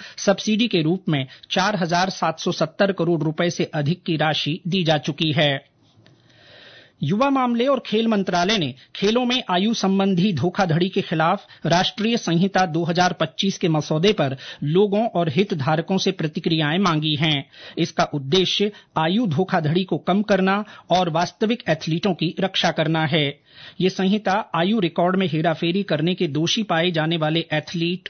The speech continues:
कोच और अधिकारियों पर कठोर दंड लागू करेगी।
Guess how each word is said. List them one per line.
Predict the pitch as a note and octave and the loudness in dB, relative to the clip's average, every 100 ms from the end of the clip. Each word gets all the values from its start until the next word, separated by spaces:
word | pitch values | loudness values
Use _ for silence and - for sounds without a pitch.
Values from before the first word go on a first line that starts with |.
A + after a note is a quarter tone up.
| _ | _
कोच | E3+ E3+ F3+ - - | -2 0 -2 -4 0
और | D#3+ | 0
अधिकारियों | D#3+ D3 C3+ D#3 C#3+ C#3+ G#3 | 0 -2 0 0 0 2 0
पर | G3+ E3+ E3 - - F3+ | 2 2 0 -6 -8 -8
कठोर | F3 G#3+ G3 | -2 0 0
दंड | D3 E3 D3 D#3+ F3+ | 0 0 0 0 0
लागू | F#3 D3+ D#3 | 2 2 0
करेगी। | E3 D#3+ D3 D#3 C#3+ | 0 0 2 0 0